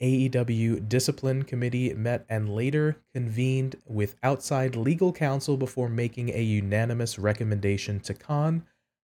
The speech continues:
that C M Punk be terminated with cause. A E W President Tony Khan also issued the following statement, quote, "Phil played an important role within A E W, and I thank him for his contributions.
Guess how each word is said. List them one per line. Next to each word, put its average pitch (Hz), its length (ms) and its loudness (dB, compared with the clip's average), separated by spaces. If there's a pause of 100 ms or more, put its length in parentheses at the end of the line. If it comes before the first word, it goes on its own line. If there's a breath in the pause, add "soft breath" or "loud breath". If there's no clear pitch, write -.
that 104 160 0
C 135 180 0
M 135 120 0
Punk 123 280 -4
be 113 160 0
terminated 127 840 -2
with 95 320 0 (180)
cause. 82 560 -2 (640)
A 95 80 6
E 95 100 4
W 92 320 2
President 95 480 2
Tony 104 220 0
Khan 101 340 0
also 120 360 -2
issued 117 380 0
the 123 60 0
following 76 540 -4
statement, 104 640 -4 (380)
quote, - 460 2 (720)
"Phil 151 340 4
played 131 380 2
an 120 180 0
important 151 480 0
role 139 500 0
within 113 460 0
A 131 100 0
E 131 160 4
W, 117 520 0
and 104 120 -2
I 104 120 2
thank 123 360 -4
him 127 220 -4
for 120 180 -4
his 127 200 -6
contributions. 82 1080 -4